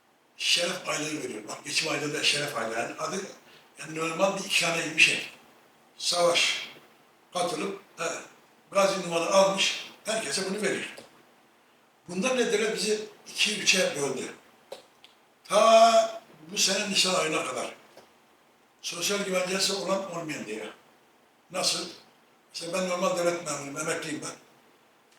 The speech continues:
Bana asgari ücretin üçte birini ödüyordu. Sosyal güvencesi olmayan gazilerimize de asgari ücret ödüyor.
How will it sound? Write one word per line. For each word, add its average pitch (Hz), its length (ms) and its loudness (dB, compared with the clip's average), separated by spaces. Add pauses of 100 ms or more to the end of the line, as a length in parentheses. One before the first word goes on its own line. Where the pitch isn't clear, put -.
(180)
Bana 214 360 -6 (200)
asgari 185 260 -2
ücretin 185 540 -8 (540)
üçte 185 280 -2
birini 147 220 -2
ödüyordu. 107 340 -10 (840)
Sosyal 226 500 -6
güvencesi 180 400 0
olmayan 160 360 -4
gazilerimize 175 580 2
de 196 80 -4 (120)
asgari 165 240 -2
ücret 151 220 -4
ödüyor. 101 160 -12